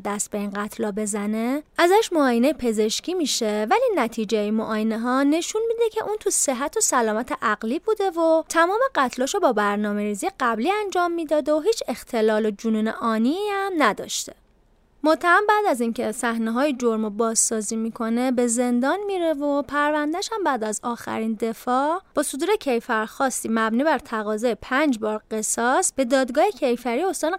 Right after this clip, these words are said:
قزوین فرستاده می‌شه. بعد از این اعترافا یه جلسه پرسش و پاسخ بین دادستان قزوین و خبرگزاریا تشکیل می‌شه.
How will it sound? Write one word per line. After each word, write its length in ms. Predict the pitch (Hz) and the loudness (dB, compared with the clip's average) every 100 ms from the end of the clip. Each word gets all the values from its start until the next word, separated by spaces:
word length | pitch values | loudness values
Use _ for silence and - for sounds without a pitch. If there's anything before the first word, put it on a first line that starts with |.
| - | -2
قزوین 420 | 226 220 202 247 | -2 -2 -2 -2
فرستاده 640 | - 220 214 - 214 214 | 0 -2 -2 -4 -4 -4
می‌شه. 320 | 208 208 - - - _ _ _ _ _ _ _ | -4 -4 -6 -10 -20 _ _ _ _ _ _ _
بعد 180 | 339 508 554 | 6 8 8
از 100 | 508 | 6
این 100 | 480 | 6
اعترافا 720 | 453 440 403 392 - 359 349 349 | 4 4 4 4 2 4 6 8
یه 120 | 453 | 6
جلسه 480 | 330 254 220 - 381 | 6 4 2 0 -2
پرسش 460 | - 247 220 226 | 2 2 2 -4
و 60 | 220 | -6
پاسخ 640 | - 233 220 - 262 320 - | -4 -4 -2 0 2 2 2
بین 180 | 415 453 | -2 0
دادستان 560 | 254 226 - 233 247 302 403 | 2 0 0 -6 -4 -4 -2
قزوین 360 | 254 214 202 277 | -2 -2 -2 -4
و 20 | |
خبرگزاریا 960 | 381 247 214 208 202 208 208 208 208 214 | 0 2 2 0 -2 -4 -2 0 0 0
تشکیل 520 | - 202 - - 190 | -4 -6 -6 -6 -12
می‌شه. 280 | 196 - | -10 -10